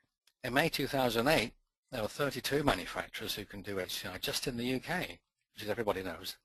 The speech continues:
is a small, insignificant little island where mostly we show off our queen, and that's about how we earn our money, um, 'cause the weather's not worth talking about. It's pretty good at the moment, though. Now, the thing with these board manufacturers is,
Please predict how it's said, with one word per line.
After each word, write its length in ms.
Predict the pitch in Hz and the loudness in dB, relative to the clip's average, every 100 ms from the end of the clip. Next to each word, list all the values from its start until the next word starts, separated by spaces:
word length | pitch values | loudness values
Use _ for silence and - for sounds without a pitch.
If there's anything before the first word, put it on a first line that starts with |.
| - | -14
is 120 | 113 | -6
a 60 | 101 | -2
small, 340 | - 120 98 | 0 2 0
insignificant 640 | 98 - - 98 - 95 98 | 0 -6 -6 -10 -10 -12 -8
little 180 | 92 | -6
island 380 | 92 95 90 98 _ _ _ _ _ _ _ | -2 -4 -6 -18 _ _ _ _ _ _ _
where 280 | 110 104 98 - - 123 | 0 0 0 -4 -8 0
mostly 420 | 123 120 - 92 | 2 2 0 -4
we 120 | 95 | -4
show 180 | - 101 | 0 2
off 200 | 95 - | 0 -2
our 60 | 90 | -6
queen, 480 | - 135 95 107 - _ _ _ _ - | -4 -6 -6 -8 -14 _ _ _ _ -12
and 120 | 107 | -6
that's 200 | 107 - | -6 -2
about 200 | 113 98 | 0 0
how 160 | 104 98 | -2 -4
we 100 | 98 | -4
earn 180 | 95 | -4
our 80 | 92 | -6
money, 240 | 101 - - _ _ _ _ _ _ _ _ _ _ - | -8 -10 -16 _ _ _ _ _ _ _ _ _ _ -12
um, 520 | 95 92 90 92 95 _ _ _ _ _ _ _ _ - | -10 -10 -12 -18 -20 _ _ _ _ _ _ _ _ -10
'cause 140 | 110 | -6
the 60 | 95 | -2
weather's 320 | 110 90 - | -2 -2 -4
not 100 | 95 | -8
worth 160 | 98 | -12
talking 300 | - 87 - | -10 -10 -10
about. 160 | 90 - _ _ _ _ _ _ _ _ | -14 -14 _ _ _ _ _ _ _ _
It's 80 | - | -12
pretty 180 | 135 | -8
good 120 | 107 92 | -4 -4
at 80 | |
the 60 | 110 | -4
moment, 280 | 98 92 - | -6 -6 -8
though. 160 | - - _ _ - - - - - | -12 -14 _ _ -20 -20 -20 -8 6
Now, 140 | 139 | 8
the 80 | 143 | 8
thing 220 | 208 233 | 6 4
with 180 | 185 139 | 4 4
these 220 | 123 113 | 2 0
board 240 | - 113 | 4 6
manufacturers 680 | 110 95 85 101 90 - - | 6 0 0 -4 -4 -6 -6
is, 300 | 107 101 - | -4 -4 -6